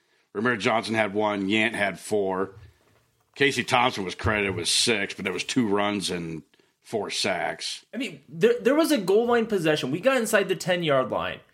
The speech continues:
Speaker 2: and is the one, is the possession that, uh, Casey Thompson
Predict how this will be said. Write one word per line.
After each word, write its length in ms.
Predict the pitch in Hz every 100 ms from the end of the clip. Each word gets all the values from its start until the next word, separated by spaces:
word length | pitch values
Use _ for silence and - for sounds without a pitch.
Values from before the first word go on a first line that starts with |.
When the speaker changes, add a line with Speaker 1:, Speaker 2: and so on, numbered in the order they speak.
| _ _
Speaker 2:
and 100 | 151
is 140 | 160 170
the 80 | 147
one, 260 | 165 196 165
is 180 | 160
the 80 | 156
possession 560 | 139 147 185 226 240 214
that, 360 | 175 139 - -
uh, 300 | 139 113 104
Casey 320 | - 180 180
Thompson 680 | 165 151 135 117 - 92 85